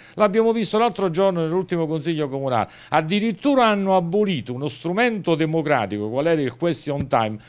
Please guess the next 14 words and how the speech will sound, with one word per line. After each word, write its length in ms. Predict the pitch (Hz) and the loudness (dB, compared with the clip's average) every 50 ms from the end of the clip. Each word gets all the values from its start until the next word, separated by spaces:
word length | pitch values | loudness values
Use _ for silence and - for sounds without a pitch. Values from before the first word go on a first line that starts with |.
| - - | -20 -14
solo 300 | - - 233 240 240 226 | -4 2 6 8 8 8
perché 420 | - - 202 175 - - 185 147 110 | 6 6 2 2 4 2 2 2 4
da 160 | 104 120 127 | 2 2 2
me 160 | 151 185 185 | 4 4 2
proposto 720 | 180 - 151 156 135 113 127 117 110 - - - - 165 156 - - - - | 2 2 -2 -2 -2 0 0 0 0 -2 -4 -4 -4 -4 -4 -4 -16 -16 -8
e 100 | - 165 | -4 -2
solo 300 | 165 - - 247 247 233 | 0 2 4 6 6 6
perché 280 | 185 202 185 - - 165 | 6 4 0 2 2 2
evidentemente 580 | 156 170 208 226 214 202 202 196 185 160 160 - | 4 4 2 2 2 4 4 4 4 4 2 0
portava 420 | 165 165 139 - 175 165 156 160 | 0 -4 -2 0 2 2 4 4
alla 160 | 170 180 190 | 2 4 4
luce 420 | 185 147 135 147 143 127 - 123 113 | 2 2 2 -2 -2 -2 -2 0 0
delle 300 | 113 120 120 104 110 98 | 0 0 0 0 0 0
verità. 560 | 98 101 95 95 107 - - 151 117 78 | 0 0 0 -2 -2 0 2 0 0 0